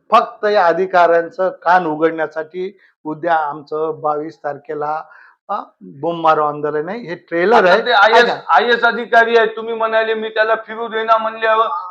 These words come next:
Speaker 2: ते म्हणते की मी झेड प्लस सिक्युरिटी घेऊन फिरतो.
Speaker 1: ऐका ना, फिरू देणारा, ऐकून का, फिरू देणारा म्हणजे वैचारिक बाबतीत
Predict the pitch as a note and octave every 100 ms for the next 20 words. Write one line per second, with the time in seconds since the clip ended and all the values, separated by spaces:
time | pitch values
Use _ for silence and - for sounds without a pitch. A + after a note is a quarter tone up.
0 | - A3+ A3+ A#3 A#3 A3 A#3 G3 A#3+ A#3+
1 | B3+ A#3+ B3 G3+ A#3+ A3 A3+ G3+ A3 G3
2 | G3+ G3+ G3+ - _ _ _ E3+ - G3
3 | D#3 - F3+ A3 G3+ G3+ G#3 G#3 G#3 G#3
4 | G3 F#3+ E3 - F3+ G#3 F#3 F#3 F#3 F#3
5 | F3+ F3+ F#3+ G3 E3+ E3 D#3+ F#3 F#3+ F#3
6 | F#3 F3 - F#3